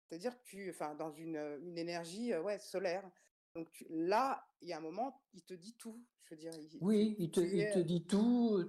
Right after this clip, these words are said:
Speaker 2: tout et n'importe quoi, il te dit tout, il s-, il
Speaker 1: Ah.
Speaker 2: s'arrête pas. C'est toi qui vas dire stop,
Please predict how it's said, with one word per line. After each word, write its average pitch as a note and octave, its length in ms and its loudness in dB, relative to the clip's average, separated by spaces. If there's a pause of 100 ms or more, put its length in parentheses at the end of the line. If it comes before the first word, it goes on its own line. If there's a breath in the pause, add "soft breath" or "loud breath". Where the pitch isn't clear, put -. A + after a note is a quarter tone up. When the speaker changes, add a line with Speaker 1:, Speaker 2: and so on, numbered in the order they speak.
Speaker 2:
tout G#3+ 240 6
et F#3+ 60 6
n'importe E3+ 440 4
quoi, F#3+ 220 6
il G#3+ 100 4
te F#3 120 4
dit D3+ 180 2
tout, G#3+ 140 4
il F#3+ 40 6
s-, - 120 -4
il - 40 -2
Speaker 1:
Ah. G#3+ 40 2
Speaker 2:
s'arrête F#3 340 -2
pas. - 320 0 (260)
C'est C3+ 200 0
toi G3 200 2
qui E3+ 120 4
vas D3 120 6
dire E3 300 4
stop, - 420 0